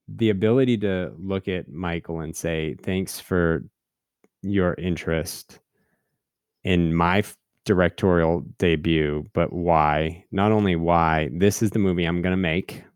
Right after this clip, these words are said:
By the way, this is the movie I made. Um, your first generation like, what was it like for you growing up that has given you that confidence to be able to just say, th-, I, I mean, in essence,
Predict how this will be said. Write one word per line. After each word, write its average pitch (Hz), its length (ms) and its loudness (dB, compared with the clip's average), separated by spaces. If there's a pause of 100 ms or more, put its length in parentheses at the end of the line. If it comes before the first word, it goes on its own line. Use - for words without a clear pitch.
(920)
By 92 220 2
the 95 100 4
way, 85 200 4
this 90 220 0
is 95 100 -2
the 95 80 -6
movie 95 280 2
I 101 100 2
made. 82 460 -2 (1400)
Um, 85 520 0 (140)
your 92 120 0
first 107 300 0
generation 92 800 0 (600)
like, 101 140 0
what 110 160 4
was 123 160 2
it 95 100 2
like 104 240 2
for - 140 -4
you 92 120 2
growing 85 320 0
up 85 180 -2
that 82 200 -4
has 85 320 -2 (180)
given 87 400 0
you 82 240 -2
that 80 500 -2
confidence - 960 -6
to 87 220 0
be 80 220 -4
able 78 240 -6
to - 140 -8
just 78 300 -6
say, 80 480 0 (140)
th-, - 180 -6
I, - 120 -8 (160)
I 101 60 -4
mean, 107 200 2
in 107 180 0
essence, 104 560 -2